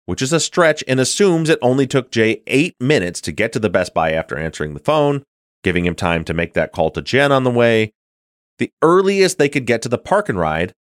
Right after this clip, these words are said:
would be three thirty-five, give or take a minute or two. Do you see the problem yet?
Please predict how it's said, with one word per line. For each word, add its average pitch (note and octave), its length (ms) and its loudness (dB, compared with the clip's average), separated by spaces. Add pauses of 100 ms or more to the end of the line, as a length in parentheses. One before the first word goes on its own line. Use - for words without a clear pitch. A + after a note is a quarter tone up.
(220)
would B2 180 2
be G#2+ 480 2
three D#3+ 400 0
thirty-five, G2 960 2 (340)
give F#3 160 2
or F#3+ 80 4
take D#2+ 400 -4 (140)
a G#2 40 0
minute G#2+ 280 0
or D2 80 -4
two. - 180 -6 (640)
Do G2+ 120 2
you B2 220 0
see A#2+ 280 2
the A2+ 140 -2
problem G2 400 0
yet? - 320 -10